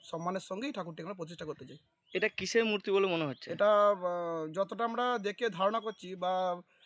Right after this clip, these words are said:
Speaker 1: Google লেন্সের মাধ্যমে বুঝতে পারছি, এটা একটা মহিষাসুর মর্দিনী, মানে দুর্গার মূর্তি বলে দেখাচ্ছে।
Speaker 2: এরকম একটা আপনারা অনুমান করছেন?
Speaker 1: অনুমান করছি এটা।
Speaker 2: আচ্ছা, আচ্ছা। এটা কোন জায়গায়?
Speaker 1: এটা হচ্ছে আপনার গলসি থানার,
Speaker 2: হুম।
Speaker 1: আহ, দু নম্বর ব্লকের আপনার দাঁতপুর গ্রাম, ভোগগ্রাম গ্রাম পঞ্চায়েতের under-এ।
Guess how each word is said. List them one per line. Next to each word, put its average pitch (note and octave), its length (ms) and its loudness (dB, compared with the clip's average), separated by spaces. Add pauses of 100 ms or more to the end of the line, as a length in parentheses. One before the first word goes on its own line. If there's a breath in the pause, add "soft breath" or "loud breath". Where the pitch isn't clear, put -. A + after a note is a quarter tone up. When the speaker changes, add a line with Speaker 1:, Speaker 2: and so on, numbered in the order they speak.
(260 soft breath)
Speaker 1:
Google G3+ 240 2
লেন্সের A3 360 0
মাধ্যমে A3+ 260 0
বুঝতে G#3+ 260 -6
পারছি, G#3 200 -2
এটা G#3 340 4
একটা G#3 220 -2
মহিষাসুর A3+ 500 -4
মর্দিনী, A3 480 -4
মানে F#3+ 320 -4
দুর্গার G#3 380 2
মূর্তি F#3+ 340 -8
বলে F#3+ 340 -6
দেখাচ্ছে। D#3+ 400 -10 (400)
Speaker 2:
এরকম E3 140 -8
একটা G3 300 2
আপনারা G3 260 4
অনুমান F#3+ 340 2
করছেন? C#4 120 4
Speaker 1:
অনুমান C4+ 240 2
করছি F#3+ 280 -6
এটা। D3+ 120 -12 (320)
Speaker 2:
আচ্ছা, C3 220 -12
আচ্ছা। - 180 -20 (300)
এটা E3+ 180 -8
কোন B3 200 6
জায়গায়? D3+ 300 2 (160)
Speaker 1:
এটা E3 180 -2
হচ্ছে G3 180 -4
আপনার G3 440 -4
গলসি F#3 360 -8
থানার, G#3+ 260 -6 (360)
Speaker 2:
হুম। D3 220 -10
Speaker 1:
আহ, D3 160 -10
দু D#3 120 -10
নম্বর F#3 240 -6
ব্লকের F3 380 -8
আপনার E3+ 240 -8
দাঁতপুর E3 360 -6
গ্রাম, A3+ 320 -4 (580)
ভোগগ্রাম F3 340 -4
গ্রাম D#3+ 180 -6
পঞ্চায়েতের E3+ 340 -8
under-এ। C#3 260 -12